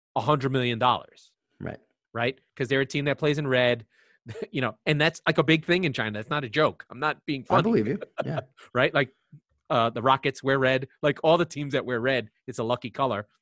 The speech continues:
Speaker 1: The
Speaker 2: I
Speaker 1: red
Speaker 2: didn't
Speaker 1: flag,
Speaker 2: make
Speaker 1: the
Speaker 2: that
Speaker 1: whole
Speaker 2: connection with the Rockets
Speaker 1: Yeah, yeah,
Speaker 2: and
Speaker 1: yeah.
Speaker 2: Daryl
Speaker 1: The red
Speaker 2: Morey,
Speaker 1: thing
Speaker 2: but
Speaker 1: is
Speaker 2: yeah.
Speaker 1: big. Um,
Speaker 2: Yeah.
Speaker 1: and, um, and so Arsenal are, are actually hurting themselves for a political reason, frankly, a monetary but political reason,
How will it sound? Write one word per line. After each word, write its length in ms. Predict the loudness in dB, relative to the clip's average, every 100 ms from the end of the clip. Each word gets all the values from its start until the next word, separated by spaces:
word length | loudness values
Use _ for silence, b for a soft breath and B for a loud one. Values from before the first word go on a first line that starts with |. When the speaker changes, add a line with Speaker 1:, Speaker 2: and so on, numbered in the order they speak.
| _ -8
Speaker 1:
The 60 |
Speaker 2:
I 20 | 2
Speaker 1:
red 140 | 4
Speaker 2:
didn't 100 | 4
Speaker 1:
flag, 160 | 2 2
Speaker 2:
make 60 | 2
Speaker 1:
the 40 |
Speaker 2:
that 40 | 2
Speaker 1:
whole 100 | 2
Speaker 2:
connection 260 | 0 -6 -10
with 120 | -6
the 60 | -4
Rockets 180 | 2
Speaker 1:
Yeah, 100 | 4
yeah, 100 | 6 6
Speaker 2:
and 60 |
Speaker 1:
yeah. 100 | 4
Speaker 2:
Daryl 40 | 4
Speaker 1:
The 80 | 4
red 120 | 6
Speaker 2:
Morey, 100 | 6
Speaker 1:
thing 160 | 4 4
Speaker 2:
but 60 | 2
Speaker 1:
is 180 | -2 -4
Speaker 2:
yeah. 220 | -4 -4 -8 2
Speaker 1:
big. 280 | 4 4 -2 b b b b -2
Um, 300 | 0 0 0
Speaker 2:
Yeah. 200 | -2 -4 _ -6
Speaker 1:
and, 380 | -2 -2 -2 0
um, 500 | 0 -2 -4 -8 -16 _ _ _ _ _ _ -10
and 160 | -10 -6
so 520 | 2 4 6 2 -2 _
Arsenal 380 | -2 -2 0 2
are, 260 | 4 2 -2 _ -6
are 140 | -4 -2
actually 500 | -4 -2 0 0 0 _ _ _ -2
hurting 360 | 4 4 4
themselves 720 | 0 -2 0 2 2 -2 -14 -20 _ _ _ _
for 220 | -2 2 2
a 40 |
political 560 | 0 4 6 6 2 -2
reason, 380 | -4 -6 -10
frankly, 640 | -4 -2 -2 -4 -4 -6 -10 -20 -18 -8 -4
a 60 |
monetary 580 | 2 4 4 4 6 6
but 200 | 4 0
political 380 | 0 0 2 2
reason, 360 | 2 0 -2